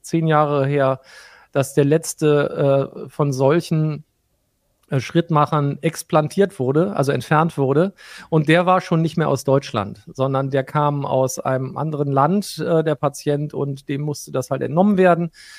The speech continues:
Und in-, dann musste sich sozusagen das Bundesamt für Strahlenschutz damit beschäftigen, weil die halt, äh, mit all solchen Dingen zu tun haben. Insbesondere, wa-, wenn's auch um die Entsorgung geht und die sichere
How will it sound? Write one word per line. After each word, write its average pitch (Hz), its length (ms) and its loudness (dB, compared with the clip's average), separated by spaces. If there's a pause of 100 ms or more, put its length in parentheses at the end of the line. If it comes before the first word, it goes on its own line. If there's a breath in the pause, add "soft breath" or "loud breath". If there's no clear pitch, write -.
(160 loud breath)
Und 156 160 -4
in-, 151 260 -6
dann 147 160 4
musste 156 260 0
sich 139 180 -6
sozusagen 139 380 0
das - 80 -8
Bundesamt 147 440 -6
für 127 80 -6
Strahlenschutz 147 580 -4
damit 135 200 -4
beschäftigen, 190 600 -2
weil 156 320 2
die 156 240 -2
halt, 139 400 -2
äh, 143 180 -2
mit 143 180 -6
all 139 220 0
solchen 139 300 -4
Dingen 143 260 -6
zu - 120 -20
tun 185 260 -2
haben. 185 320 0 (440 loud breath)
Insbesondere, 156 600 -2
wa-, 143 240 2
wenn's 143 220 -2
auch 135 160 -4
um 147 100 -6
die 135 60 -4
Entsorgung 139 420 0
geht 139 160 -4
und 131 120 -6
die 131 60 -4
sichere 131 400 -6